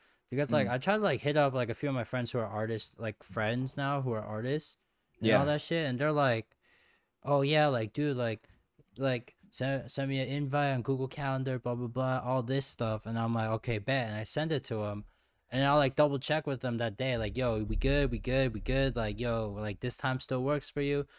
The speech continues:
Speaker 1: No response. Like, for you,
Speaker 2: Oh.
Speaker 1: like, you told me, like, "Oh, yeah," I was like, "Sorry, dude, like, this stuff came up," and I'm like, "No, that's no problem. Like, thank you for telling me," and then we just rescheduled, and that's not an
Speaker 2: Yeah.
Speaker 1: issue. But so many people, like, that are my f-, like,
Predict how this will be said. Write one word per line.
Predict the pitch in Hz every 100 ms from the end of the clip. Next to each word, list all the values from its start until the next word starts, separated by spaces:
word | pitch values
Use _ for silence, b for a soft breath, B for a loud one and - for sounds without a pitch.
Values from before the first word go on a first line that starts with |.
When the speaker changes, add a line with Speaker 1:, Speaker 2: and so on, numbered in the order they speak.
| b -
Speaker 1:
No | 131 147
response. | 131 - 131 123 104 101 - - B B B
Like, | 120
for | - 143
you, | 147 160
Speaker 2:
Oh. |
Speaker 1:
like, | 143 117
you | 131
told | - 160 156
me, | 143
like, | 131 117 -
"Oh, | 123
yeah," | 120 117
I |
was | 107
like, | 110 -
"Sorry, | 120 117
dude, | 107 113
like, | 107 104 -
this | 113
stuff | - 117 -
came | 117 120
up," | 127 107
and | 110
I'm | 110
like, | 107
"No, | 120
that's | 104 98
no | 117
problem. | 104 127 135 117 104 101 b b -
Like, | 104
thank | 120 113
you |
for | 110
telling | 107 139 151 127
me," | 113
and | 110
then | 113 107
we |
just | 101 -
rescheduled, | 117 - 139 117 117 104
and | 104
that's | 117 123
not | 123 110
an | 147
Speaker 2:
Yeah. |
Speaker 1:
issue. | 135 104 113 104 - B B B
But | 127
so | - - 165
many | 196 190 165
people, | - 165 160 143
like, | 127 113 -
that | 123 127
are | 117
my | 113
f-, | - - -
like, | 117 110